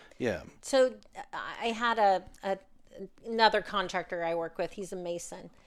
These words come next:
Speaker 2: And he came to me the other day, and I was telling him, I'm like,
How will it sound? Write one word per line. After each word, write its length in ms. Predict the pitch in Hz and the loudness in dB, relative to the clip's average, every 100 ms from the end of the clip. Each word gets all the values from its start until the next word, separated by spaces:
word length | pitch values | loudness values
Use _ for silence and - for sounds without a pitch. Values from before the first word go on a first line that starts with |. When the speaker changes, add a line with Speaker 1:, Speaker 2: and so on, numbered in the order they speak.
| - _ - | -20 _ -6
Speaker 2:
And 140 | 202 | -4
he 160 | 254 240 | -4 -4
came 300 | - 233 220 | -2 -2 -2
to 80 | 220 | -2
me 180 | 214 202 | 0 0
the 200 | 202 208 | 0 -2
other 200 | 202 202 | -2 -4
day, 440 | 202 185 185 180 | 0 0 0 -2
and 160 | - 208 | -4 -6
I 140 | 190 220 | -4 -2
was 200 | 226 - | -2 -4
telling 320 | - 254 240 | -8 -6 -4
him, 160 | 226 208 | 0 0
I'm 140 | 196 | 2
like, 220 | 190 185 | 2 2